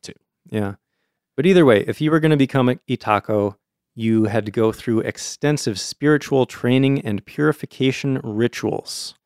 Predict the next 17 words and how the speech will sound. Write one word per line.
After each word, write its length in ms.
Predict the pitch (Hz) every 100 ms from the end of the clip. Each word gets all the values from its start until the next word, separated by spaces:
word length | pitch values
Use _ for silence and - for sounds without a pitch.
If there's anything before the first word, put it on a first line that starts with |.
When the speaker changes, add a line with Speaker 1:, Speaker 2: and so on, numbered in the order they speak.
| _
Speaker 1:
Yes. 560 | 78 69 - - - - _ _ _
Speaker 2:
And 200 | 123 120
being 320 | 170 208 180
born 280 | 131 151 160
blind 340 | 117 117 147
kinda 200 | - 131
gave 220 | 120 123 127
you 80 |
a 60 | 113
sort 240 | - 131
of 80 | 101
sacred 640 | - - 127 123 143 120 98
status, 560 | - 110 107 101 -
apparently. 480 | - - 104 107 104 - _ _ _ _ _
I 80 | -
feel 300 | - - 247
like, 440 | 233 208 196 -